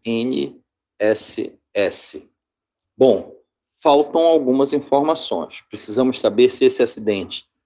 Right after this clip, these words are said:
foi no período em que ela era conselheira, mas nada teve a ver com o cargo, ou se foi no exercício efetivo do cargo.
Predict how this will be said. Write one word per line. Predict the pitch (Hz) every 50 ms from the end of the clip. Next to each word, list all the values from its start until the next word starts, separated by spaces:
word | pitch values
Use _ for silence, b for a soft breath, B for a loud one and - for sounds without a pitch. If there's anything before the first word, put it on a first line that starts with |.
| _ _ _ _ _
foi | - - 127 120 117
no | 120 131 127
período | - - 147 131 123 131 165 208 208 160 123 101 101 92 85 92 98 - _ _ _ _
em | 117 113 110 -
que | - - - 113
ela | 104 101 104 104 92 95 92 80 - - - _ _ _ _ _ _ _ _ _ _ _ _ -
era | 113 113 110 104 98 92 92
conselheira, | - - 113 110 - - 113 101 101 104 101 98 98 95
mas | 101 101 101 101 -
nada | 104 107 120 143 165 175 156 139 113
teve | - - 120 110 104 101
a | 95
ver | 101 98 87
com | - 95
o | 87
cargo, | - - 92 87 - 110 131 147 165 165 - _ _ _ _ _ _ _ _
ou | - 123 131
se | - - 131
foi | - - - 135 147
no | 151 151 147
exercício | 151 160 160 170 151 - - - - 135 165 180 - - 214
efetivo | 208 - - - - - - - 120 123 123 -
do | 92 98
cargo. | - _ - 87 - - - - -